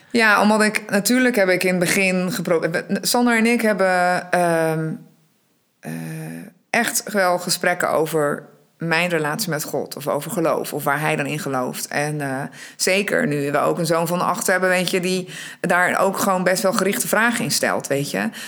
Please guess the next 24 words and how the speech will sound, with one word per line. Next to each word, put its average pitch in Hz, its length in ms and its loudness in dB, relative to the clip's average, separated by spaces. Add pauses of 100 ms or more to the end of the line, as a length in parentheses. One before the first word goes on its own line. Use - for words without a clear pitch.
Maar - 220 2
ook 220 180 2
dingen 160 260 2
hoort 165 440 0
op 156 140 -4
school. 156 520 -2
En 160 320 -2 (200)
dat 196 120 -2
vond 220 160 0
ik - 80 -2
ook 220 200 -2
pijnlijk, 143 500 0
dat 165 260 -4
die 170 140 0
hem 156 100 0
op 147 60 -2
een - 60 -10
gegeven 156 100 -2
moment 156 160 -2
thuis 151 280 0
kwam 156 200 0
en 156 80 0
zei: 156 160 0
"Mama, 185 460 -2